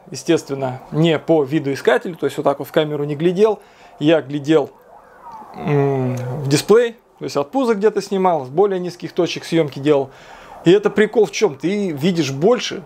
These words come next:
ты видишь пространство вокруг себя постоянно, что происходит, и всегда знаешь, куда чего повернуть, чтобы сделать этот самый кадр.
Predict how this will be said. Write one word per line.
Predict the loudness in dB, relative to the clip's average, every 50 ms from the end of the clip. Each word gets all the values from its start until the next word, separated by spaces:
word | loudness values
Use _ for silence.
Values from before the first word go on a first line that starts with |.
| -12 -4
ты | -2 -2
видишь | -2 0 -2 -2 -2 -2 0
пространство | 0 2 2 2 0 2 2 2 2 2 0 -4 -6
вокруг | -6 -6 -6 -10 -12 -10
себя | -10 -2 0 0 0
постоянно, | 0 -4 -6 -2 0 0 0 0 -2 -4 -6
что | -6 -6 -6 -2
происходит, | 0 2 2 2 2 2 2 4 4 4 2 0 -4
и | -4 -2 -2 0 0 0 0 -2 -2 -6
всегда | -4 0 0 4 4 4 4 4 0
знаешь, | 0 -2 0 0 0 0 -2 -4
куда | -8 -4 0 2 2 2 2
чего | -2 -4 -2 -2 -2
повернуть, | 0 0 -2 -2 0 0 2 0 0 0
чтобы | 0 -2 -2 0 0 -2
сделать | 0 2 2 2 2 2 0
этот | -2 -4 -4 -2
самый | 0 0 0 0 -2
кадр. | 0 0 0 0 -2 -6